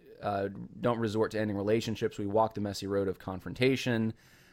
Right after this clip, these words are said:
um, which is, it's just interesting him <laughs> saying this because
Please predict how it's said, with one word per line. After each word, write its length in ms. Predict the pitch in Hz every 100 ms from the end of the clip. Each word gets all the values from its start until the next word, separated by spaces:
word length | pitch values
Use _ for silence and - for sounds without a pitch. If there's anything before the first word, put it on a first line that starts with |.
| -
um, 500 | 113 107 104 104 98 -
which 180 | 151 156
is, 140 | 180
it's 160 | 175 170
just 160 | 214
interesting 400 | 175 160 151 143
him 140 | 123 123 - -
<laughs> 160 | -
saying 200 | 202 147
this 140 | 127 110
because 340 | 120 113 110